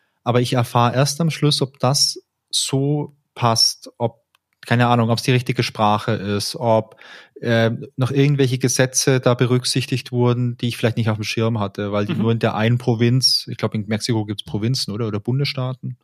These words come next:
Speaker 1: Egal. In der einen Region, äh, vielleicht nur, ähm, gültig sind für ausländische Investoren et cetera und ich's einfach gar nicht auf dem Schirm hatte,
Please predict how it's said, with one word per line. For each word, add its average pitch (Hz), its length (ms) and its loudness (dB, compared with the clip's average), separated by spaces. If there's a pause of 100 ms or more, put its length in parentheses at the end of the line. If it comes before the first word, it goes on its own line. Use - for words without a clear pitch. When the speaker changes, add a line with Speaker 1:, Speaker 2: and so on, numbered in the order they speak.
(260)
Speaker 1:
Egal. 117 420 2 (220)
In 135 100 2
der 139 140 4
einen 147 200 4
Region, 135 600 2 (300)
äh, 127 180 4
vielleicht 123 420 0
nur, 127 380 4
ähm, 117 440 0
gültig 143 360 2
sind 113 500 -4
für 113 480 2
ausländische 120 600 2
Investoren 120 580 2
et 120 100 0
cetera 117 280 0
und 110 80 0
ich's - 180 -4
einfach 123 480 0
gar 110 200 4
nicht 131 160 2
auf 123 100 -2
dem 117 100 -2
Schirm 131 320 0
hatte, 127 320 0